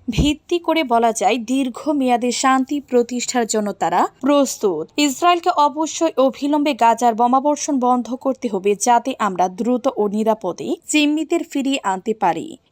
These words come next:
গাজায় ইসরায়েলকে বোমাবর্ষণ বন্ধ করতে বললেন মার্কিন পররাষ্ট্রমন্ত্রী।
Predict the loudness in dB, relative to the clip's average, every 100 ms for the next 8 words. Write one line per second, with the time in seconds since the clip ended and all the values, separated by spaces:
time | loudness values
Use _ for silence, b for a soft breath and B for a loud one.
0 | _ _ _ _ _ _ _ _ _ _
1 | _ _ _ _ -4 2 2 2 0 0
2 | -4 0 0 2 2 2 2 2 2 2
3 | 0 0 2 2 2 -2 0 0 0 -2
4 | 2 2 4 2 2 0 -2 -6 -8 -8
5 | -8 0 2 2 2 0 -2 -4 -2 -2
6 | -4 -6 -8